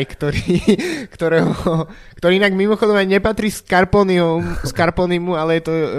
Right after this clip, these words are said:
papagaj nejakého jeho známeho z, e, mesta, kde, kde trénuje a žije. A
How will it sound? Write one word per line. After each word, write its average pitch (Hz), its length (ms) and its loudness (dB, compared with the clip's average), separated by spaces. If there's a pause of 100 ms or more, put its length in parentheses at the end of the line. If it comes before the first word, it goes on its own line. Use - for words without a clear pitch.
(120)
papagaj 156 440 -2
nejakého 147 320 -4
jeho 165 200 2
známeho 151 600 -2
z, 147 120 -8 (120)
e, 139 400 -4
mesta, 143 400 -6
kde, 139 400 -8
kde 143 240 -4
trénuje 147 560 -4
a 139 120 -6
žije. 135 300 -6 (680)
A 147 440 4